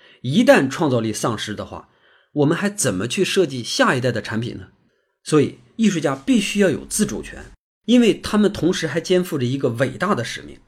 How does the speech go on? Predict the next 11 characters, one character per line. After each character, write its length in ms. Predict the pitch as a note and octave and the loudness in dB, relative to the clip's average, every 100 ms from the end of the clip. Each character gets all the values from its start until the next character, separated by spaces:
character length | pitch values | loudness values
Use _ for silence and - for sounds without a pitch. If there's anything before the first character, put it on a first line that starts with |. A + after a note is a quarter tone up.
| - | -6
就 100 | F3 | -4
是 220 | C#3 - _ - | -4 -8 _ -2
美 260 | C3+ A2+ | 0 0
化 360 | F#2 G3 - - | -4 -4 -4 -4
德 180 | - D#3 | 0 2
国 160 | G#3 E3+ | 4 2
人 100 | A2 | 2
民 120 | F2+ | -4
的 100 | E2+ | -8
生 160 | - E2+ | -10 -12
活。 200 | - | -14